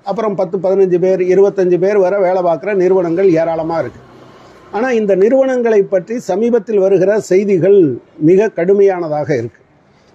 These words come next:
கடந்த ஒரு பத்து, பதினைந்து நாட்களாக நீங்க வந்து ஆங்கில பத்திரிகைகள்ல பாத்தீங்கன்னா, தினசரி பக்கம் பக்கமாக விளம்பரம் வருகிறது. அது ஒவ்வொரு பேங்க்கும் ஒவ்வொரு ரீஜனும் அந்த விளம்பரங்களை கொடுக்குறாங்க. அதுல இருக்கிறதெல்லாம் பாத்தீங்கன்னா, நாலு லட்சம், அஞ்சு லட்சம், பத்து லட்சம்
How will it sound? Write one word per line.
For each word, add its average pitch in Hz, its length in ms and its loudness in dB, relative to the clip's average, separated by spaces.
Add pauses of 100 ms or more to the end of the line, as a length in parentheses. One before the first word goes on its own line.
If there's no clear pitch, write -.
(220)
கடந்த 254 400 -2
ஒரு 220 200 -2
பத்து, 185 300 -4
பதினைந்து 214 460 0
நாட்களாக 196 600 -4
நீங்க 185 300 0
வந்து 180 600 0
ஆங்கில 214 420 -2
பத்திரிகைகள்ல 175 760 0
பாத்தீங்கன்னா, 160 560 -2
தினசரி 196 440 0
பக்கம் 202 360 -4
பக்கமாக 160 460 -2
விளம்பரம் 160 400 -2
வருகிறது. 120 360 -4 (680)
அது 180 160 2
ஒவ்வொரு 233 380 2
பேங்க்கும் 214 440 -4
ஒவ்வொரு 202 360 2
ரீஜனும் 208 400 0
அந்த 175 220 0
விளம்பரங்களை 165 540 0
கொடுக்குறாங்க. 123 420 -4 (140)
அதுல 190 240 0
இருக்கிறதெல்லாம் 240 640 -2
பாத்தீங்கன்னா, 196 440 -2
நாலு 196 240 -2
லட்சம், 190 300 0
அஞ்சு 190 200 0
லட்சம், 190 260 0
பத்து 175 220 -4
லட்சம் 185 320 0